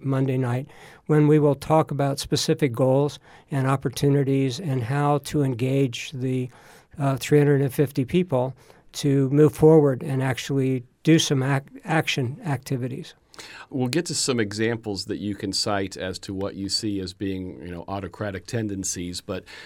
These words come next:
Speaker 2: when I saw that name, nineteen thirty-nine Project, I thought I knew where it was coming from. I Googled what happened in nineteen thirty-nine. That's when Hitler invaded Poland. Do you, are you concerned that there might be a sense of hyperbole from people who hear this, that you think you're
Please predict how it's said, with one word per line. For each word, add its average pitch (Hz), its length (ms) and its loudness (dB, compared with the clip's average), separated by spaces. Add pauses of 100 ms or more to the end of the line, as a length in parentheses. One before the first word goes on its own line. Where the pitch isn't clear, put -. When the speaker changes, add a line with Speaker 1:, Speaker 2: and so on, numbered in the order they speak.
(120)
Speaker 2:
when 107 120 -4
I 127 100 0
saw 127 260 -2
that 110 180 -4
name, 104 240 -4
nineteen 101 400 -8
thirty-nine 98 520 -6
Project, 87 600 -10
I 104 140 -4
thought 117 260 0
I 107 100 0
knew 101 220 -4
where 92 280 -4
it 78 80 -8
was 87 140 -14
coming 85 340 -10
from. 85 360 -12
I 95 120 -6
Googled 101 480 -6
what 98 200 -4
happened 92 380 -8
in 87 80 -10
nineteen 90 400 -12
thirty-nine. 87 640 -10 (320)
That's 98 200 -6
when 95 200 -6
Hitler 95 400 -6
invaded 85 480 -8
Poland. 87 500 -8 (680)
Do 104 100 -10
you, 101 140 -4
are 92 120 -2
you 101 220 -4
concerned 127 500 -2
that 107 140 -2
there 104 140 -2
might 98 200 -4
be 98 240 -6
a 92 140 -8
sense 113 320 -4
of 87 120 -8
hyperbole 127 640 -2
from 127 180 -8
people 127 340 -6
who 123 120 0
hear 135 260 -2
this, 135 280 -4
that - 120 -12
you 101 100 -10
think 113 320 -6
you're - 140 -10